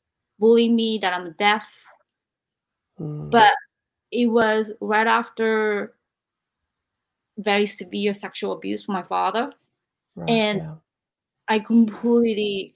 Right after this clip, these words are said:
Speaker 1: lost ability to speak and the ability to respond.
Speaker 2: Yeah.
Speaker 1: And I think when you are thrown into this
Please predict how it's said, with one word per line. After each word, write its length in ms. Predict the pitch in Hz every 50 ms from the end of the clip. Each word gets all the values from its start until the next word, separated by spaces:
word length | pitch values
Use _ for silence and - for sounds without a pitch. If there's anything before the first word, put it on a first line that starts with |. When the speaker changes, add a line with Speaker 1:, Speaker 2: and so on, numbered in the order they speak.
| _ _
Speaker 1:
lost 480 | - 196 196 196 185 175 - - - - _ _ _ _ _ _ _ _ _ _ _ _ -
ability 840 | 196 180 - _ - 202 190 202 202 190 190 180 180 170 170 - _ _
to 140 | - - 185
speak 400 | - - - - 196 226 240 - - - _ _ _ _ _ _ _ _ _ _ -
and 140 | 208 202
the 100 | 202 -
ability 540 | 185 - - - 208 202 196 196 190 190 185 190 -
to 420 | - 185 175 175 170 - - - - _ _ _
respond. 520 | 190 185 - - - 302 294 - 160 156 - _ _ _ _ _ _ _ _ _ _ _ _ _ _ _ -
Speaker 2:
Yeah. 120 | - 226
Speaker 1:
And 300 | 226 226 214 208 202 190 - _ _ _ _ _ _ _ _ _ _ _ _ _ _ _ _
I 60 | 226
think 380 | 214 220 - 277 294 294 285 277
when 220 | 226 220 220 226
you 160 | 226 240 240 214
are 120 | 214 208 - _ _ _
thrown 460 | - 202 196 202 208 214 214 208 220 196
into 580 | - - 202 196 196 202 - - - 185 180 180
this 440 | 190 185 185 - - - - -